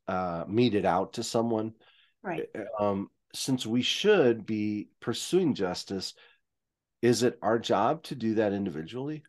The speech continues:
Speaker 1: Like,
Speaker 2: Mm.
Speaker 1: let's say justice is not meted out to someone, or, but then it's against the law for me to mete the justice out against
Speaker 2: Right.
Speaker 1: them. How does that work? And, like, if, you know, should we take revenge? Like, God is,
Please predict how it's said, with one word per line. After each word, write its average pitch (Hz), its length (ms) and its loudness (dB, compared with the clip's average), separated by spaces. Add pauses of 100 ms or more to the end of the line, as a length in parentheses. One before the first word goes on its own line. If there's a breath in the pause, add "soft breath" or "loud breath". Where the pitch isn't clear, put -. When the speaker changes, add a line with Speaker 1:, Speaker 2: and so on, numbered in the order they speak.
Speaker 1:
Like, 107 460 -2
Speaker 2:
Mm. 185 280 -4
Speaker 1:
let's 117 260 2
say 117 240 6
justice 104 560 0
is 98 160 -4
not 135 260 4
meted 101 260 0
out 90 200 -2
to 107 80 -14
someone, 98 580 -4 (240)
or, 123 400 6
but 107 220 2
then 139 140 4
it's 135 180 0
against 131 360 0
the 123 80 4
law 117 360 4
for - 160 -4
me 117 240 2
to - 140 -8
mete 110 420 0
the 101 140 -4
justice 98 600 0 (120)
out 95 200 0
against 165 260 2
Speaker 2:
Right. 160 80 -6
Speaker 1:
them. - 100 -16 (300)
How - 60 -10
does 107 160 -10
that 135 160 2
work? 92 200 -4 (580 soft breath)
And, 120 640 0
like, 104 440 -2
if, 104 460 -2 (480)
you 113 160 -4
know, 101 560 0
should 120 320 -2
we 117 240 0
take 160 360 -4
revenge? 85 720 -4
Like, 92 320 -2 (340)
God 104 340 4
is, 110 380 -2